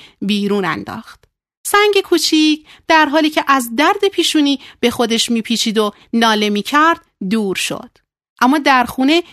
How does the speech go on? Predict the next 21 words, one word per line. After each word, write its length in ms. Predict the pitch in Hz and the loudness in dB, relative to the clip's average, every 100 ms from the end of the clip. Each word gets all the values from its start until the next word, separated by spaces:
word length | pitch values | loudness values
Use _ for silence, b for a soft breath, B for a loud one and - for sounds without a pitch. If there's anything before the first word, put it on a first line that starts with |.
| B | B
دیگه 220 | 285 311 | -2 0
هیچ 300 | 339 339 349 | 2 0 0
صدای 680 | - - 320 311 480 523 392 | -4 -2 0 2 2 2 2
ناله‌ای 500 | 311 269 254 240 240 - _ | 2 2 2 0 -4 -8 _
نبود. 560 | 220 196 160 - _ _ _ _ _ _ _ _ - | -4 -2 -4 -10 _ _ _ _ _ _ _ _ 2
داستانی 400 | 466 - 466 427 | 2 2 2 2
رو 80 | 403 | 2
که 120 | 381 | 2
براتون 460 | 359 330 320 320 294 | 4 4 2 0 0
خوندم 580 | 311 285 269 254 240 240 b _ | 0 2 2 2 2 -2 b _
از 220 | 285 277 | 0 0
کتاب 420 | - 269 - 311 302 | -4 -4 0 0 2
قصه 640 | 294 294 - 226 - 220 | 2 0 0 -2 0 -2
های 160 | 233 | 0
یک 420 | 254 262 226 208 - | -2 -2 -2 -4 -2
دقیقه 420 | 196 190 185 185 | -2 -2 -4 -4
ای، 420 | - 277 311 320 _ _ - | -2 0 -2 -4 _ _ -2
نویسنده 840 | 226 208 196 220 185 185 240 247 | -2 0 -2 -2 0 0 0 -2
فریبا 600 | - 208 170 170 208 208 | 0 0 0 0 0 0
کلهر، 720 | - 208 156 165 240 277 294 b b - | -2 -4 -4 -2 0 0 -2 b b -2
نشر 500 | 214 208 - 240 | 0 0 -2 -2